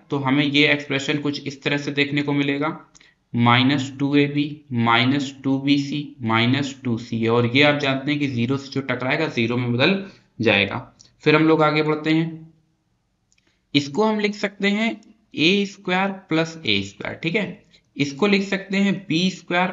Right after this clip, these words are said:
प्लस बी स्क्वायर, इसको लिख सकते हैं सी स्क्वायर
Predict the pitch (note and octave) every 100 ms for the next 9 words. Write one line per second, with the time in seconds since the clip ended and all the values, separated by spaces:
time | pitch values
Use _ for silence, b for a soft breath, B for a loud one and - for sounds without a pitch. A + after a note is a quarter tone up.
0 | - D3+ C3+ - G3+ A2 - - - -
1 | - _ _ - C3 C3 G3 G3 G3 F#3+
2 | G3 G3 G3 - - F3+ F#3 - - F3+